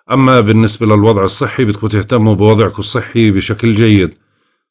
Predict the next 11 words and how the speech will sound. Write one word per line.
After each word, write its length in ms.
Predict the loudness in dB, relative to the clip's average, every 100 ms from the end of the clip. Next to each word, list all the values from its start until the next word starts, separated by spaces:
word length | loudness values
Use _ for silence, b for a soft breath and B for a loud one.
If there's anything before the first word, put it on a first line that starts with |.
| _ -6
أما 240 | 0 2 2
بالنسبة 460 | 2 0 0 -2
للبيت 420 | 0 2 0 -2
السابع 500 | -4 -2 0 2 0
فالأمور 720 | 0 -2 0 2 2 2 0 -2 -6
يعني 320 | -2 0 2
روتينية 640 | 2 2 2 2 2 2
على 180 | 2 0
مستوى 460 | 0 -2 0 0 0
بيت 220 | -2 -4
الشراكة، 640 | -6 -2 0 0 2 -2